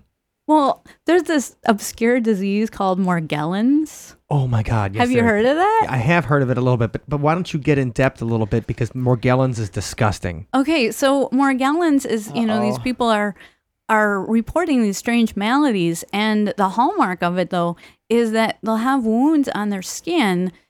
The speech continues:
Speaker 1: which have some weird fibers coming out of them. It looks like thread is coming out of your skin.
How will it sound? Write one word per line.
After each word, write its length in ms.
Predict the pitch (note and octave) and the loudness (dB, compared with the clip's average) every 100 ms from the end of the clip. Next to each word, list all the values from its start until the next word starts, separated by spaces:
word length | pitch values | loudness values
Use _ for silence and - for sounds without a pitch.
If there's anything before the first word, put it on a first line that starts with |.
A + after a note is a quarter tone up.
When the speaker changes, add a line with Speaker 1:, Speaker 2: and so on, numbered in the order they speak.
| _ - | _ -2
Speaker 1:
which 260 | B3 A#3 | 0 0
have 280 | - D4+ D#4 | -2 -2 -2
some 340 | - C4+ A3+ A3 | 0 2 2 2
weird 340 | A#3 C#4 A3+ | 2 0 -2
fibers 580 | - G#3+ B3 B3+ F#3 F3+ | -6 -6 -4 -2 -2 -2
coming 300 | G3+ F#3+ F3 | -4 0 2
out 160 | E3 D#3 | 2 2
of 80 | |
them. 80 | D#3+ | 0
It 40 | F3+ | 0
looks 160 | A#3+ - | -2 -2
like 160 | A3+ | -4
thread 460 | - F#3 G3+ A#3 D#3 | -4 -6 -2 0 0
is 160 | D#3 | -2
coming 240 | - G3+ F#3+ | -4 -2 0
out 160 | F#3 | 0
of 80 | F3 | 0
your 100 | D#3+ | -2
skin. 540 | D#3 - A#3+ G#3+ - | -6 -6 -4 -4 -6